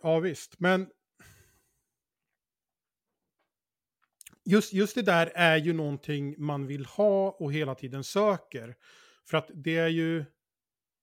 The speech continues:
att, att ställa sig själv, att hamna i en konflikt med en mäktigare fiende, att vara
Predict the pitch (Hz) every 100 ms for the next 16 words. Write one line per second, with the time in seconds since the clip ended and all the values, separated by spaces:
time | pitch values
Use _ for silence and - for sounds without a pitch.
0 | _ _ _ _ _ _ _ _ _ _
1 | _ _ _ _ 170 - _ - 180 -
2 | - - _ - 196 190 - 214 - -
3 | 170 151 139 170 170 - - - 156 185
4 | 165 170 196 196 - 175 - 214 214 -
5 | 156 151 156 147 151 165 - 156 143 143
6 | 196 151 185 196 123 113 135 - 151 180
7 | 175